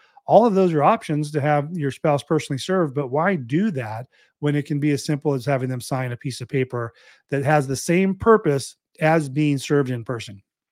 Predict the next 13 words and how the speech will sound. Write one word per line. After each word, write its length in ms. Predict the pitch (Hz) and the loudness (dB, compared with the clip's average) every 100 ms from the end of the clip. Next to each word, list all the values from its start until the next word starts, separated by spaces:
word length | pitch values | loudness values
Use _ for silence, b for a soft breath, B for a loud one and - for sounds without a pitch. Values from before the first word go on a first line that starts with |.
| _ _ - | _ _ -2
That's 200 | 156 147 | 0 2
how 140 | 143 | 4
we 120 | 151 202 | 6 8
do 180 | 190 | 8
it. 120 | 190 190 | 6 4
That's 320 | - _ - | -12 _ -4
how 60 | |
I've 100 | 143 | -2
done 140 | 135 143 | 0 -2
it 60 | |
for 100 | 143 | -2
twelve 260 | 131 147 135 | -2 -2 2
years. 320 | 165 165 156 | 4 4 2